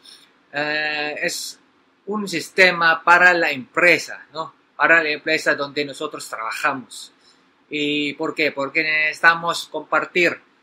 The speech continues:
a los trabajadores informaciones, ¿no? Y entonces, eh, lo que necesitamos elegir para la respuesta correcta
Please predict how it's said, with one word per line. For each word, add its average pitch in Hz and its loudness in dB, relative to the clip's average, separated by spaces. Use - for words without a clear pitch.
a 147 2
los 156 -4
trabajadores 139 -2
informaciones, 127 -12
¿no? 127 -12
Y 123 -10
entonces, 147 -2
eh, 123 -6
lo 151 -4
que 151 -6
necesitamos 139 -6
elegir 131 -6
para 156 2
la 131 -2
respuesta 127 -6
correcta 139 -2